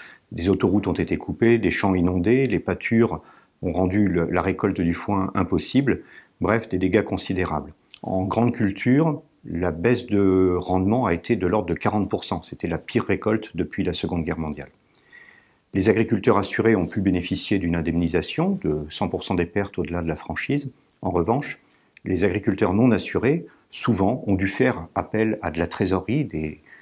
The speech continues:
des financements en trésorerie pour faire face à cette baisse de chiffre d'affaires.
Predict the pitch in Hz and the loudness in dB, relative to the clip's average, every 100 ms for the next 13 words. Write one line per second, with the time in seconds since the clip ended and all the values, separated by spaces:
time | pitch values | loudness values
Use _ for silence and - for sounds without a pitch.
0 | _ - 87 - 90 - 110 95 104 92 | _ -8 -4 0 0 2 0 0 0 0
1 | 82 117 143 131 85 - - 98 - 98 | 0 0 -2 0 -4 -2 -2 -2 0 0
2 | 135 - - - - 80 113 - 120 - | 0 -2 -6 -4 -4 0 0 0 -4 -4
3 | - - 87 - - 69 | -4 -4 -4 -6 -10 -12